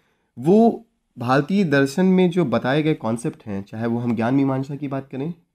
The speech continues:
चाहे वो हम नीति शास्त्र की बात करें, इन सब को समझने के लिए बहुत आसान है।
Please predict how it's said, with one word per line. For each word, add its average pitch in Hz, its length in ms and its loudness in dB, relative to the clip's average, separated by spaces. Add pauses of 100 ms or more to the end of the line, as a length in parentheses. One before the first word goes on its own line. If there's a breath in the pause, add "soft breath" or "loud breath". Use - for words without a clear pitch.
(120)
चाहे 110 200 -4
वो 117 140 -2
हम 113 140 -4
नीति 120 340 0
शास्त्र 139 320 -10
की 135 40 -8
बात 135 200 -6
करें, 160 180 -8 (460 soft breath)
इन 202 140 4
सब 208 220 0
को 202 80 -2
समझने 135 340 0
के 131 120 -4
लिए 120 100 0
बहुत 98 240 -8
आसान 92 340 -14
है। 95 100 -18